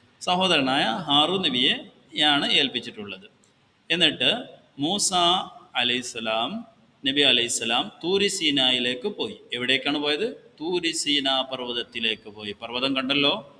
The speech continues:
ഈ പർവ്വതത്തിലേക്ക് ആര് പോയി? മൂസാ നബി അലൈഹിസ്സലാം പോയി. അല്ലാഹു തആലയെ കാണാൻ മൂസാ നബി അലൈഹിസ്സലാം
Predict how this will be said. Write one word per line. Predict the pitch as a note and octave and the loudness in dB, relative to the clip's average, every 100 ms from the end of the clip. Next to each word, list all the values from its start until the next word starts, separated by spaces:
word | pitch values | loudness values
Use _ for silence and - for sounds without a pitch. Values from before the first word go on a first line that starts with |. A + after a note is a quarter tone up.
| _ _ _ - | _ _ _ 6
ഈ | C#3+ | 6
പർവ്വതത്തിലേക്ക് | C#3 B2+ C3 C3 C3+ C3+ C#3 D#3+ | 6 2 2 2 2 2 4 4
ആര് | C#3 D3 | 6 6
പോയി? | D3 D3+ D#3+ F3 | 6 6 4 0
മൂസാ | B2 C3+ D3+ | -4 0 4
നബി | E3+ E3+ | 4 6
അലൈഹിസ്സലാം | E3 D#3+ - C#3 C3 | 6 6 4 2 0
പോയി. | A#2 G#2 F#2+ - - _ _ - | -2 -4 -4 -8 -20 _ _ -2
അല്ലാഹു | E3 F#3+ F3 D#3+ D#3 - | 0 6 8 8 4 2
തആലയെ | C#3 C3 B2+ C3+ | 4 6 6 4
കാണാൻ | C#3 C3+ C3 C3+ C3 | 2 0 2 2 2
മൂസാ | B2+ C#3+ - D3+ | -2 -2 0 2
നബി | C#3+ B2+ | 2 0
അലൈഹിസ്സലാം | B2 A#2+ A#2+ - A#2+ B2 C3 D#3+ A#3+ | 0 0 -2 -4 0 2 4 2 0